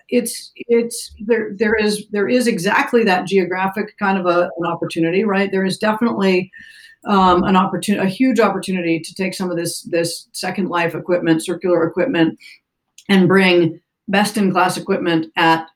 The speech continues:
you know, fifty percent of the cost into places that are much more budget constrained and, and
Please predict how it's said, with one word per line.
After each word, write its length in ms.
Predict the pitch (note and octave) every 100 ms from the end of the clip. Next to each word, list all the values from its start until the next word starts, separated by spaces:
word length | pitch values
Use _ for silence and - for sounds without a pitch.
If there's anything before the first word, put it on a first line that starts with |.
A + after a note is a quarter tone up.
| _
you 120 | - E3+
know, 120 | D#3
fifty 380 | - C4 - A#3
percent 340 | G3+ A3 G3
of 120 | E3+
the 80 | D#3+
cost 600 | - F#3+ D3+ D#3 - - -
into 300 | A3+ A3 G3
places 420 | G3 F3+ F#3 E3
that 100 | F#3
are 120 | E3+
much 200 | E3+ -
more 140 | E3+
budget 300 | E3 E3 E3
constrained 600 | F3 D#3+ - D#3+ D#3+ D#3 -
and, 460 | E3 D#3 D3+ D3+ -
and 420 | E3 D#3 D#3 D3+